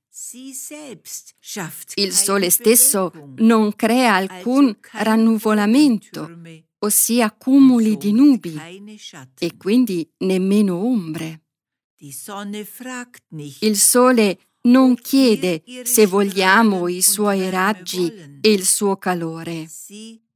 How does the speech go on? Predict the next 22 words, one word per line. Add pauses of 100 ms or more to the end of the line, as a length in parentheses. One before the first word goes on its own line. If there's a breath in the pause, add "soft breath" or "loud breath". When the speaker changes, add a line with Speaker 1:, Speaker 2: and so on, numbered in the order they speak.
(220)
Speaker 1:
gibt. (100)
Speaker 2:
ma
dona, (1000)
Speaker 1:
Einerlei,
Speaker 2:
indipendentemente
Speaker 1:
ob
wir
Speaker 2:
dal
Speaker 1:
Menschen
Speaker 2:
fatto
Speaker 1:
sie
Speaker 2:
se
Speaker 1:
bestimmen
Speaker 2:
noi
Speaker 1:
wollen
Speaker 2:
uomini
Speaker 1:
oder (140)
Speaker 2:
vogliamo
Speaker 1:
nicht.
Speaker 2:
determinare
o
meno